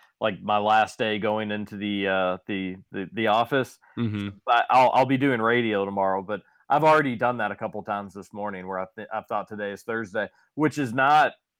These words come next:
Speaker 1: what you're looking for.
Speaker 2: No, no, not what you're looking for. I did see that, uh, J C P S, this, it did not take long. It only took them, like, a week to approve that,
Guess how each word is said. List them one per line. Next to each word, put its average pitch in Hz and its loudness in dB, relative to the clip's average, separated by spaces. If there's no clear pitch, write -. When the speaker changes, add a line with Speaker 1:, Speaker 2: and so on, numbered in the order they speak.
Speaker 1:
what 139 -4
you're 123 -4
looking 120 -2
for. 85 -10
Speaker 2:
No, 117 2
no, 95 -6
not 101 -2
what 101 -10
you're 95 -4
looking 85 -10
for. 90 -8
I 117 -2
did 143 0
see 127 0
that, 95 -4
uh, 92 -4
J 110 -2
C 117 -6
P 101 -4
S, 107 -2
this, 104 -6
it 107 -8
did 113 0
not 123 0
take 117 -2
long. 95 -2
It 92 0
only 110 2
took 104 -4
them, 98 -6
like, 92 -4
a 87 -8
week 104 -2
to 101 -4
approve 98 -6
that, 87 -6